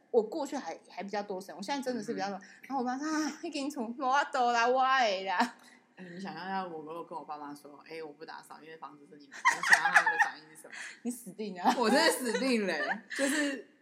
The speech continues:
Speaker 2: 这是一个，这就是官商不孝的那个罪名欸。
Speaker 1: <laughs> 我妈一开始也会觉得很不爽啊，然后可是我就很认真跟她讲说：“嗯，不然你如果 OK，你就交给我嘛。那你要全权给我出去，因为我这个人我不喜欢被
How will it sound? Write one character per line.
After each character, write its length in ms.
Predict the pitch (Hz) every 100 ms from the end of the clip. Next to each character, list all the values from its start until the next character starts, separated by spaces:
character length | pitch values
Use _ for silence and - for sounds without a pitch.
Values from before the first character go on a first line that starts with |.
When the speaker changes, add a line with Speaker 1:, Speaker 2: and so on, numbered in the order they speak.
| _
Speaker 2:
这 100 | 269
是 160 | 254 262
一 60 |
个， 300 | 214 196 165
这 180 | - 294
就 80 | 311
是 120 | 311
官 180 | 262 262
商 180 | 262 226
不 160 | 175
孝 300 | 180 226 143
的 100 | 143 143
那 80 | 165
个 60 |
罪 320 | 294 320 143 123
名 160 | 110
欸。 260 | - - _
Speaker 1:
<laughs> 120 | _ -
我 180 | 277 277
妈 100 | 392
一 60 | 494
开 180 | 453 440
始 60 |
也 100 | 294
会 140 | 233 359
觉 100 | 240
得 80 | 247
很 100 | 196
不 120 | 226
爽 400 | 240 - 170 -
啊， 160 | 117 139
然 80 | 208
后 40 |
可 80 | 339
是 120 | 285
我 100 | 339
就 140 | 214 330
很 120 | 277
认 140 | 233
真 0 |
跟 100 | 254
她 140 | 262 240
讲 100 | 190
说 240 | 208 226 - _ _ _ _
：“嗯， 200 | 247 359 -
不 120 | 392
然 260 | 330 233 214
你 300 | 220 214 202
如 80 | 277
果 40 | 214
OK， 320 | 240 247 233
你 100 | 190
就 100 | 247
交 240 | 233 208
给 200 | 214 190
我 180 | 196 175
嘛。 280 | 131 107 -
那 80 | 311
你 100 | 415
要 80 | 359
全 280 | 381 349 277
权 160 | 339 294
给 80 |
我 120 | 381 302
出 100 | 320
去， 80 |
因 60 | 269
为 60 | 494 - - -
我 140 | - 226
这 200 | 320 453
个 100 | 277
人 120 | 247
我 80 | 208
不 160 | 202
喜 140 | 349 -
欢 240 | 208 269
被 260 | 269 277